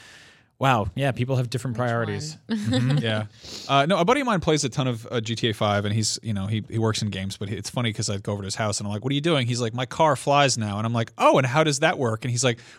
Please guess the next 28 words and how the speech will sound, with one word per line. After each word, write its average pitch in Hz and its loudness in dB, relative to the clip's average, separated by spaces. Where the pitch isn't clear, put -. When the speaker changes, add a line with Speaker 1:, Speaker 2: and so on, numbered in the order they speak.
Speaker 3:
"Well, 156 6
I'm 175 6
an 156 2
adult, 123 4
so - -2
I 135 4
have 127 2
real 123 0
money, 127 2
and 117 -2
I 120 2
wanted 120 0
a 113 -4
flying 110 -2
car, 107 2
and 120 -6
now 120 0
I 123 -2
go 123 0
in 113 -4
the 120 -4
game 110 -4
and 113 -4
I 110 -2
fight 117 -2
the 107 -12
children 117 0
who 107 -4